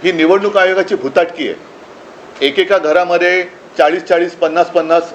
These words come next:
नावं ही नोंदली गेलेली आहेत. तर मी मतदारांना, <clears throat> मतदारांना आवाहन म्हणजे विनंती करतोय की आपल्याला न दिसणारी, आपल्या परवानगीशिवाय न राहणारी, अ, आपल्या परवानगीशिवाय राहणारी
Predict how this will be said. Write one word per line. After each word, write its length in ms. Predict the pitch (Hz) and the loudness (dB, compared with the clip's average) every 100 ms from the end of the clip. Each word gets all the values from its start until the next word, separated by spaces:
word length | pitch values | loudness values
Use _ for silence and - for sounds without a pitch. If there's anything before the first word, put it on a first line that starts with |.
| 139 | 0
नावं 280 | 135 160 | 4 4
ही 380 | 160 170 165 160 - - - | 2 -2 -4 -8 -16 -20 -12
नोंदली 380 | 131 143 151 175 | -6 -4 -2 0
गेलेली 320 | 160 160 143 | 0 0 0
आहेत. 240 | 135 139 175 - - - - | 2 0 -4 -12 -20 -8 -4
तर 80 | 170 | -2
मी 100 | 190 | 0
मतदारांना, 1080 | 156 185 190 196 196 190 190 185 - 202 175 | 0 2 2 2 2 2 -2 -4 -6 -2 0
<clears throat> 0 | |
मतदारांना 640 | 147 160 185 175 180 185 165 | 0 2 2 2 2 0 0
आवाहन 420 | 139 165 160 160 | 2 4 4 0
म्हणजे 220 | 147 160 | -2 -2
विनंती 380 | 139 135 175 180 | -2 -2 -2 -2
करतोय 420 | 156 135 131 123 - - - - | -2 0 2 0 -2 -14 -20 -4
की 60 | 185 | 0
आपल्याला 460 | 147 - 196 202 175 | 0 0 2 2 0
न 220 | 170 233 | 0 2
दिसणारी, 600 | 202 - 165 143 131 139 - - - - - - - - - - | 0 -2 0 0 -2 -12 -16 -20 -20 -20 -20 -20 -20 -20 -8 -2
आपल्या 280 | 143 196 | 0 0
परवानगीशिवाय 640 | 196 180 185 185 190 190 190 | 2 2 0 -2 -2 0 0
न 120 | 175 | 2
राहणारी, 600 | 202 214 170 151 135 127 135 127 - - - 123 | 2 4 2 2 -2 -4 -10 -18 -20 -20 -14 0
अ, 60 | |
आपल्या 460 | 139 139 135 165 190 | 2 2 -2 0 0
परवानगीशिवाय 560 | 175 185 190 185 190 | 2 0 -4 0 2
राहणारी 640 | 170 147 160 196 160 135 | 4 2 2 0 -2 -8